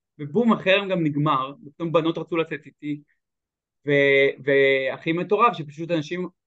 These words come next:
פנו אליי עוד בצבא, סיימתי את התיכון, את הסיוט,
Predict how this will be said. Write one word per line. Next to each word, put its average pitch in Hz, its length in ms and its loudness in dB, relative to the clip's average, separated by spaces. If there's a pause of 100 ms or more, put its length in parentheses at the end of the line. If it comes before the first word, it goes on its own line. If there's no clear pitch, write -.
(280)
פנו 160 300 0
אליי 175 280 2
עוד 143 280 -4
בצבא, 147 400 0
סיימתי 143 240 -6
את 143 80 -16
התיכון, 151 460 -8
את 143 60 -20
הסיוט, 170 440 -2